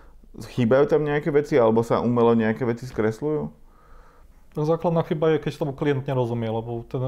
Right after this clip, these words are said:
Speaker 2: report je vlastne pre jeho potrebu a on by tomu mal rozumieť, takže buď mu to treba objasniť, alebo tam treba dať tie veci, ktorým rozumie a nezahlcovať ho zbytočne informáciami, ktorým nerozumie a tie si s ňou, skôr s ním vykomunikovať nejakým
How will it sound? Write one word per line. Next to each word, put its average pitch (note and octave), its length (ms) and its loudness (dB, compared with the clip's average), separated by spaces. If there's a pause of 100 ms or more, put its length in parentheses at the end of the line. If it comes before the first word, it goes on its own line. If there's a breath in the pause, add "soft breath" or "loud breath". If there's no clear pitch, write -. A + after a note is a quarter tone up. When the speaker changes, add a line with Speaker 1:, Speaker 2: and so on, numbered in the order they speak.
(100)
Speaker 2:
report C3 240 -2
je C3 160 0
vlastne C3 240 0
pre C#3 160 -2
jeho C3 160 0
potrebu C3+ 480 -2 (240 loud breath)
a B2+ 320 0
on B2+ 160 -2
by C3 80 -2
tomu C3 160 2
mal B2+ 160 2
rozumieť, A2+ 400 -2
takže A#2 320 -4 (240 loud breath)
buď C3+ 160 -4
mu C3+ 80 -2
to C#3 80 -2
treba C3 240 0
objasniť, B2+ 480 -2
alebo C3 240 -2
tam C3 160 -6
treba C3 240 -2
dať B2+ 160 -2
tie C3+ 80 0
veci, B2 160 -4
ktorým B2 320 -4
rozumie C3 320 0
a B2 240 0
nezahlcovať B2 800 0
ho B2 80 0
zbytočne B2 400 -4
informáciami, B2 560 -2
ktorým A#2+ 400 -4 (400 loud breath)
nerozumie A2 480 -2
a - 80 -6
tie A#2 160 -6
si B2 160 -6
s - 240 -18
ňou, B2+ 240 -8
skôr A#2 240 -4
s A#2 80 -12
ním A#2+ 160 -4
vykomunikovať A#2+ 720 -2
nejakým A#2 320 -6